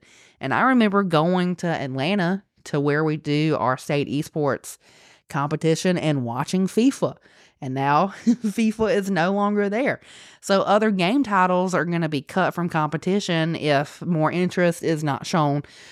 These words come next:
from the publisher, who decides how much attention it gets with how much resources they're pumping towards that game.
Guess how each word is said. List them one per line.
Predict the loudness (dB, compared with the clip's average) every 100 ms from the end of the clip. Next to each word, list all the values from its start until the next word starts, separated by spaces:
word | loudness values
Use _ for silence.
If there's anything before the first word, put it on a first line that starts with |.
| -20
from | -8 -4 -4 -6
the |
publisher, | -8 -2 0 2 0 2 2 2 0 _ _ _ _ _ _ -4
who | 0 0
decides | -2 -2 0 0 -2
how | -6 -4 -2
much | -4 -6
attention | -8 -4 -4 0
it | -2
gets | 2 2 2 -2 -4
with | 0 2 2 0 -2
how | -2 -2 0
much | -2 -2 -4
resources | -4 -4 0 2 2 2 2
they're | 0 0
pumping | 0 0 0 0 -2
towards | 0 0 0
that | 0 0
game. | 0 -2 0 -2